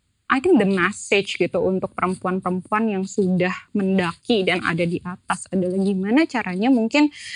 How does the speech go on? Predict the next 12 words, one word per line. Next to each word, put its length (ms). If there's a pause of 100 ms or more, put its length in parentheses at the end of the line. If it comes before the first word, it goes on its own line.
di 160
level 580
organisasi 720
kita 260
sendiri, 540 (140)
kita 440 (240)
mulai 460
deh 180
tuh 180
bikin 600 (1000)
equalnya 800
itu, 320